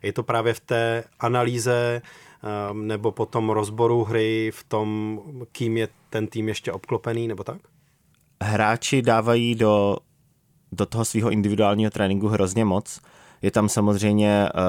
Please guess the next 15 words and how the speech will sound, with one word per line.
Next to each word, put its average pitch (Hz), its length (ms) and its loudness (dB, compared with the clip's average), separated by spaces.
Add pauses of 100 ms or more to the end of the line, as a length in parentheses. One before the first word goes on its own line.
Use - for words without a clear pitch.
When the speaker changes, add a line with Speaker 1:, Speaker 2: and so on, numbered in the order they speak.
(260)
Speaker 2:
perfektně 104 440 0
vybudovaná 95 520 2
nějaká, 92 540 0 (580)
eh, 87 480 2
trenerská 95 540 0
struktura, 90 560 0
každý 98 300 -4
hráč 95 260 -2
má 92 140 0
svýho 98 300 -4
kouče, 87 600 0 (440)
tým 101 140 -2
má 95 240 4
několik 95 500 0
koučů, 92 800 -2